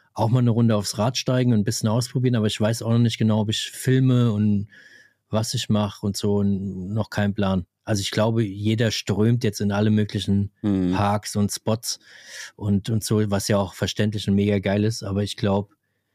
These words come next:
Speaker 1: ich gehe irgendwie dann wieder an den, an irgendeinen Spot, wenn ein bisschen Ruhe eingekehrt ist.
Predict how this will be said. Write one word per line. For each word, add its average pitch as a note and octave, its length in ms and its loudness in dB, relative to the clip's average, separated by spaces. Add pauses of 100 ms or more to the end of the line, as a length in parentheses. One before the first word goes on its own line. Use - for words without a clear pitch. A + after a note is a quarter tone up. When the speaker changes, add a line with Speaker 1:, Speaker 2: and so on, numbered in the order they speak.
(400)
Speaker 1:
ich - 380 -8
gehe G2+ 280 0
irgendwie G#2 420 0
dann G2+ 220 2
wieder G2+ 180 0
an G2 120 2
den, G2 440 0
an G#2+ 160 -2
irgendeinen G#2 320 -2
Spot, - 320 -4
wenn F#2 400 0
ein F2+ 60 -2
bisschen F2+ 440 0
Ruhe A2 360 0
eingekehrt F2+ 500 -8
ist. - 320 -10